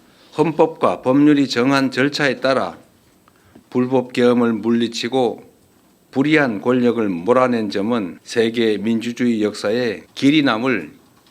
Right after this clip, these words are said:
일대 사건입니다. 민주주의 제도와 평화적인 해법이 주권을 제대로 행사하는 국민을 통해 실현될 때 얼마나 큰 힘을 발휘하는지를 입증해냈기 때문입니다. 세계사에 유례없는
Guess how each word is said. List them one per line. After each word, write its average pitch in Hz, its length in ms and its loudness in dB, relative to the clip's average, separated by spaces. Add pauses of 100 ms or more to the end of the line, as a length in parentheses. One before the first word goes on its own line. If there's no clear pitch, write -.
(100)
일대 127 580 0
사건입니다. 104 720 -8 (280)
민주주의 147 540 4
제도와 139 460 2
평화적인 135 640 0
해법이 127 720 -4 (140)
주권을 135 480 2
제대로 123 400 2
행사하는 123 640 -2
국민을 135 480 4
통해 120 380 -2
실현될 127 640 -2
때 117 320 -2 (880)
얼마나 151 560 2
큰 147 240 0
힘을 139 420 2
발휘하는지를 113 840 -4 (460)
입증해냈기 110 1160 -4
때문입니다. 95 580 -8 (360)
세계사에 143 640 0
유례없는 131 720 4